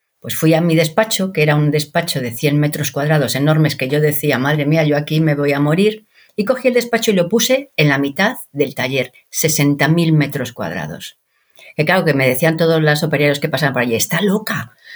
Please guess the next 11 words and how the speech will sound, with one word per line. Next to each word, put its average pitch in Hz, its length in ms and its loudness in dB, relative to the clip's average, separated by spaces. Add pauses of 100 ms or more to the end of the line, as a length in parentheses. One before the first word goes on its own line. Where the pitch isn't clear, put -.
(120)
porque 143 200 0 (220)
iba 185 260 2
al 165 160 -2
taller. 135 460 -4 (680)
Y 247 100 2
puse 277 260 0
una 254 120 2
notita 233 460 0
al 165 160 0
ceo. 120 380 -6 (580)
Em, 160 1040 2